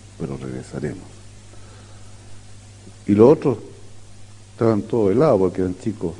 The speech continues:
de dieciocho, diecinueve años. Y después perdió el conocimiento. Esa es la versión oficial. La otra versión, que se da para los mayores después de las diez de la noche, indica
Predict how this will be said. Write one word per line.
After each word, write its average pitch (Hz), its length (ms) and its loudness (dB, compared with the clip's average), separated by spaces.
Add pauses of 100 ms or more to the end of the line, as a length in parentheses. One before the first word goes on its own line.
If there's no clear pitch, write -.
de 80 100 -6
dieciocho, 101 460 2
diecinueve 90 460 -2
años. 85 240 -4 (1900)
Y 113 60 6
después 165 380 8
perdió 135 260 2
el - 40 6
conocimiento. 98 540 -2 (420)
Esa 107 220 2
es 113 60 2
la 98 80 4
versión 90 480 0
oficial. - 500 -10 (1700)
La 165 180 12
otra 226 160 8
versión, 135 560 6 (500)
que 107 100 0
se 104 140 2
da 123 160 10
para 110 200 4
los 92 160 2
mayores 90 540 4
después 98 320 0
de 82 60 2
las 78 140 -2
diez 95 160 0
de 78 60 -4
la 69 100 -6
noche, 69 360 -8 (960)
indica 110 560 6